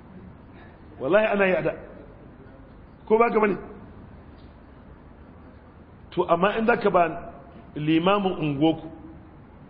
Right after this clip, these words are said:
duk rawaninsa wallahi, idan ya zo an san yaren da za a mai a ofis, ya koma ka Allah ya gano bil amsi.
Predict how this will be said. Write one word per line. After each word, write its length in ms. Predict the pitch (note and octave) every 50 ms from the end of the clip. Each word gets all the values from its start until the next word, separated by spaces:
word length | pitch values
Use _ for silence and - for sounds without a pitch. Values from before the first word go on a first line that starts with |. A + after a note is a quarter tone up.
| - - - - - - F#3+
duk 140 | G#3 B3+ B3+
rawaninsa 420 | C4 C4 B3 A3 G#3 G#3 - G3 F3+
wallahi, 300 | D3+ C#3+ D#3 D#3 C#3+ - - - - - - - - - - - - - - - - - - -
idan 280 | C#3+ D3+ F#3+ G#3+ A3
ya 60 | A3 G3+
zo 100 | G#3 G#3 G3+ -
an 160 | G#3+ G#3 G#3 G3+
san 180 | - A3+ A3 G#3+
yaren 280 | G3+ F3+ E3+ F3 F#3
da 60 | F#3 D#3+
za 60 | F#3 F3 D3+
a 40 | D#3
mai 100 | D#3 D#3
a 40 | D3
ofis, 280 | C#3 D3 B2 A#2+ G#2+ - - - - - - - - - - - - - -
ya 140 | B2+ C#3+ D3
koma 340 | - - F#3+ F#3+ F3 E3 D3+
ka 120 | - D#3+
Allah 220 | D3 D#3 F3 F3 F3+
ya 80 | F#3
gano 200 | E3 D#3+ D3+ D3+
bil 140 | C#3 C#3 B2+
amsi. 160 | A#2+ A2 -